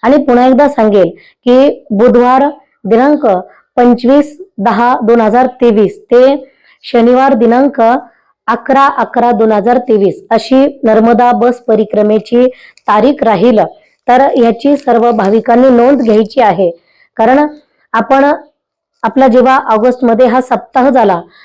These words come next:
तर त्या सप्ताहामध्ये, अ, बऱ्याच भाविकांना माहिती झालं की पंचवीस दहा ही तारीख आहे, तर ब-, बऱ्याच जणांनी त्यामध्ये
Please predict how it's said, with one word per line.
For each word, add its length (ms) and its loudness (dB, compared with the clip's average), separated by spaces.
तर 100 0
त्या 300 0
सप्ताहामध्ये, 760 0
अ, 180 0
बऱ्याच 340 0
भाविकांना 420 0
माहिती 340 -2
झालं 200 0
की 140 -4
पंचवीस 520 -2
दहा 180 0
ही 100 4
तारीख 380 0
आहे, 260 0
तर 100 2
ब-, 300 0
बऱ्याच 220 2
जणांनी 440 2
त्यामध्ये 520 0